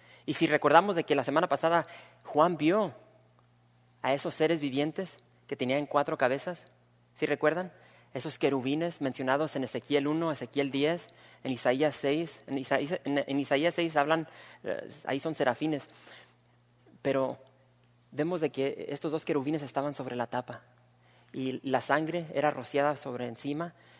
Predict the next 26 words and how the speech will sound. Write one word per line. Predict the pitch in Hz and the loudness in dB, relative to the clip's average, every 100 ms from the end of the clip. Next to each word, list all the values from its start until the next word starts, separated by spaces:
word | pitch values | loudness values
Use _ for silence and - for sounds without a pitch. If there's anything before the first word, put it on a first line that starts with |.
| - _ _ _ _ _ _ _ | -20 _ _ _ _ _ _ _
y | 131 | -4
en | 127 | -4
sí | - 147 | -4 -8
cubría | - 139 123 143 156 135 - - _ | -4 -4 -2 2 2 2 -4 -20 _
el | 123 | -14
pecado | 117 123 123 123 127 120 _ _ _ _ _ _ _ _ _ _ _ _ _ _ | -8 -4 -2 -2 -4 -12 _ _ _ _ _ _ _ _ _ _ _ _ _ _
del | 127 120 | -12 -6
pueblo. | 147 175 139 _ _ _ _ _ _ _ _ _ _ _ _ _ _ _ _ _ _ _ _ _ _ _ _ _ _ _ _ _ _ _ _ _ _ _ _ _ _ _ _ _ _ | -6 -6 -10 _ _ _ _ _ _ _ _ _ _ _ _ _ _ _ _ _ _ _ _ _ _ _ _ _ _ _ _ _ _ _ _ _ _ _ _ _ _ _ _ _ _
Y | 135 | -2
ahora | 135 147 156 | 2 4 2
llegamos | 131 131 147 147 143 | 2 -2 -4 -4 -2
a, | 127 123 - _ _ _ _ _ _ _ _ _ _ - | -4 -6 -16 _ _ _ _ _ _ _ _ _ _ -8
al | 123 | -6
tiempo | 135 143 160 | -4 -2 0
de | 139 | 0
hoy | 135 151 | 0 -2
y | |
sabemos | 139 127 139 131 | -2 -4 -4 -6
de | 123 | -6
que | 120 120 - _ - _ | -6 -6 -12 _ -20 _
en | 131 | -4
aquel | 120 143 | -2 0
entonces | 143 135 131 143 - | -2 -4 -6 -6 -2
era | 135 | -2
un | 147 | 0
cordero, | 139 123 135 165 | -2 0 0 0